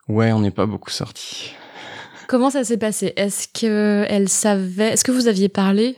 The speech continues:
Speaker 2: de sexualité avant, genre pour vous titiller un peu et que du coup elle te connaissait sur ce plan, ou est-ce que, et, ou toi tu la connaissais, ou est-ce que c'était genre découverte, euh, de
Speaker 1: On
Speaker 2: zéro ?
Speaker 1: s'était raconté nos histoires.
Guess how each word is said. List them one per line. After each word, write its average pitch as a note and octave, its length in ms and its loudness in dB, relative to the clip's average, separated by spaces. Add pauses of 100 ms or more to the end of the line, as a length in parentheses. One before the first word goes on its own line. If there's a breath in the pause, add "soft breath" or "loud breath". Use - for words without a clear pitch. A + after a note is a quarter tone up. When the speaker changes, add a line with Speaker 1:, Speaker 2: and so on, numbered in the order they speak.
Speaker 2:
de F#3+ 100 2
sexualité F#3 640 0
avant, G3 240 2
genre G3 160 0
pour F#3 160 0
vous F3+ 80 4
titiller F#3 440 0
un F3+ 120 4
peu G#3+ 200 2
et G3 60 2
que - 140 -2
du E3+ 120 -2
coup - 160 -2
elle F#3+ 100 4
te F#3 100 -2
connaissait G#3 600 0
sur A#3 220 0
ce - 140 0
plan, A#3 300 0
ou G3 160 2
est-ce F#3+ 180 2
que, G#3+ 120 0
et, G3+ 200 2
ou F#3+ 80 0
toi G#3+ 180 2
tu G3+ 140 -2
la F#3 100 4
connaissais, F#3+ 440 2
ou B3 100 4
est-ce F#3+ 140 0
que F#3 80 0
c'était G3+ 240 2
genre F#3 160 4
découverte, F#3 580 0
euh, F3 220 4
de E3+ 100 2
Speaker 1:
On F3 40 4
Speaker 2:
zéro ? F3 220 4
Speaker 1:
s'était G3 120 2
raconté D#3+ 420 2
nos D#3 140 4
histoires. A#2 720 0